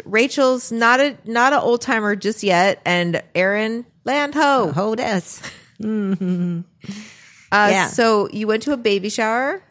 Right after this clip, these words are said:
Speaker 2: I went to Olga's daughter's baby shower
Speaker 1: Wow.
Speaker 2: over the weekend,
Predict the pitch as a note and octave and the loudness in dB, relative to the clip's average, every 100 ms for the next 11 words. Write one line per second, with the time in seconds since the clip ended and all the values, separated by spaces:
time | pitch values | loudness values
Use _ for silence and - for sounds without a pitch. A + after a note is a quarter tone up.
0 | - A3 C4 D4+ D4 G3+ A#3+ B3 A#3 D#3+ | 0 2 4 4 2 4 4 2 -2 2
1 | G#3 G#3+ G3+ G3 G3+ G3 G3 G3+ E3 D3 | 4 4 4 0 0 -2 0 -4 -2 0
2 | C#3+ E3 F3+ D#3 D3+ D#3+ F3+ F3+ E3+ E3 | 0 0 2 4 4 4 2 0 0 -2
3 | D3+ C3+ C3 D#3+ | -4 -4 -4 -6